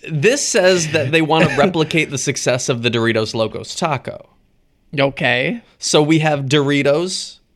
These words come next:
Speaker 1: added to a fast food experience. We have Cheez-Its added to a fast food
Speaker 2: Oh,
Speaker 1: experience.
Speaker 2: that's what they're doing with the Cheez-It. I thought we moved on.
Speaker 1: N-, I, so my question is,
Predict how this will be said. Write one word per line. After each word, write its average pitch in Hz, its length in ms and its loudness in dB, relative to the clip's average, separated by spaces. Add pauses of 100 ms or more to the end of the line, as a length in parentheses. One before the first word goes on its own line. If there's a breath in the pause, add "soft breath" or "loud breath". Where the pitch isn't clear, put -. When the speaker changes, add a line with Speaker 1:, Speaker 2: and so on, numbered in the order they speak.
Speaker 1:
added 151 300 -2
to 151 360 -2
a 147 300 -2
fast 139 400 -4
food 139 320 -4
experience. 135 680 -4
We 135 220 -4
have 127 320 -4 (240 loud breath)
Cheez-Its 165 640 -2 (120)
added 147 360 -6
to - 160 -6
a 139 100 -2
fast 131 400 -4
food 143 160 0
Speaker 2:
Oh, 185 220 6
Speaker 1:
experience. 143 60 0
Speaker 2:
that's 160 340 0
what 156 160 2
they're 139 120 2
doing 127 260 2
with 120 160 2
the 107 60 -10
Cheez-It. 151 640 -4
I 143 120 4
thought 156 200 0
we 117 120 -2
moved 113 260 -4
on. 117 460 -8 (160)
Speaker 1:
N-, 160 240 4
I, 147 220 -2
so 156 260 2
my 143 220 2
question 151 640 0
is, 107 540 -6